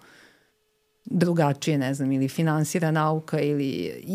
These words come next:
Jer zapravo je iz ovog eksperimenta izašlo mnogo pitanja tih finijih, kao sad, između ostalog, da li su ljudi slušali zato što,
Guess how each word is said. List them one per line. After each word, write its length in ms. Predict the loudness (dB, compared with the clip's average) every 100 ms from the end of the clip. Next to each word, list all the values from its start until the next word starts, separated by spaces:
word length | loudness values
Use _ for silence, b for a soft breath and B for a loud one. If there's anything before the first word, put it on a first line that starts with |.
| -2
Jer 200 | 4 4
zapravo 440 | 6 4 4 2 4
je 120 | 4
iz 120 | 4
ovog 280 | 4 4 2
eksperimenta 600 | 0 2 2 4 2 2
izašlo 360 | 0 2 0 2
mnogo 360 | 4 4 2
pitanja 460 | 0 -2 0 0 0
tih 240 | -2 -4
finijih, 520 | -2 0 0 -2 -4 -2
kao 260 | 0 0
sad, 220 | -2 -4 -2
između 400 | 0 2 2 2
ostalog, 460 | 0 0 2 2 4
da 200 | 4 4
li 100 | 2
su 180 | -2
ljudi 280 | 0 2 0
slušali 640 | 0 0 0 2 2 2 2
zato 380 | 2 2 0
što, 600 | -6 -6 -2 0 2 0